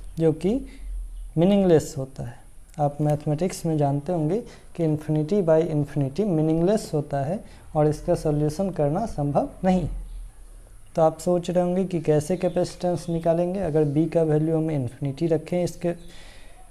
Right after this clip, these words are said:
इस C के एक्सप्रेशन में, तो आपको इसके लिए यूज़ करना पड़ेगा लिमिट। मैथमेटिक्स में आप लोगों ने पढ़ा होगा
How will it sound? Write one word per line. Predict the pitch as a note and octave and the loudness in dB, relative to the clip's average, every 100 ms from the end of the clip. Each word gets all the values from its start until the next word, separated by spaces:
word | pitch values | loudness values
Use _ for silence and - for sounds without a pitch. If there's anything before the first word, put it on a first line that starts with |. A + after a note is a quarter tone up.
| - - - | -18 -18 0
इस | E3+ D#3+ - | 0 2 2
C | F3 F3 | 2 4
के | F#3 F3+ F3+ | 2 2 0
एक्सप्रेशन | D#3+ - - F3 E3 F3 | -6 -8 -2 -2 0 -2
में, | F#3+ B3+ - - - - | -4 -6 -12 -20 -20 -4
तो | F#3 | 0
आपको | F#3+ E3+ E3+ G#3 | 4 4 2 2
इसके | G3 F3 - F3 | 2 2 0 4
लिए | F3 | 4
यूज़ | D#3 D#3 D3+ | 4 4 0
करना | - D3 C#3 | 0 0 0
पड़ेगा | C#3 C#3+ F#3 | 0 0 0
लिमिट। | F#3+ C#3 C#3 C3+ - - - - - - - C#3+ | 2 2 2 -2 -10 -18 -18 -20 -20 -20 -12 -4
मैथमेटिक्स | C#3 C#3 D3 E3 F3 - | -4 -2 -2 -2 -4 -6
में | F#3 | -4
आप | F3+ C#3+ - | -2 -4 -2
लोगों | C#3+ C#3+ | -2 0
ने | C#3+ | -2
पढ़ा | C#3 C#3 A#2+ | -2 -2 0
होगा | D3+ D#3 F3+ | 0 2 -2